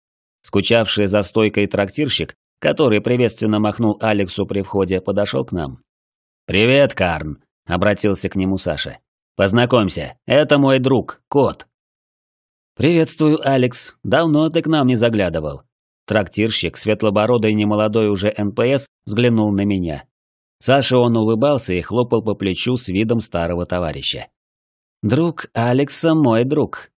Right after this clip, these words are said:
Рад знакомству, господин Хот-Кот». Вы получили персональную рекомендацию. Ваша репутация с Карном повышена на сто единиц.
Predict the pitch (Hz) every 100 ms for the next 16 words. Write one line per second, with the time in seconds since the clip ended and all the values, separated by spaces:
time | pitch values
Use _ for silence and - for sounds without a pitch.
0 | - 110 143 135 170 160 151 147 - 175
1 | 127 120 117 104 107 98 98 95 - 85
2 | 76 - _ _ _ _ _ _ _ _
3 | - 120 127 127 131 - 139 135 131 -
4 | 117 117 113 113 110 110 110 117 110 90
5 | - 71 - _ _ _ - 113 113 113
6 | 113 117 113 107 - 98 - 107 117 117
7 | 117 - 92 107 110 117 110 107 92 -
8 | 85 85 87 82 73 -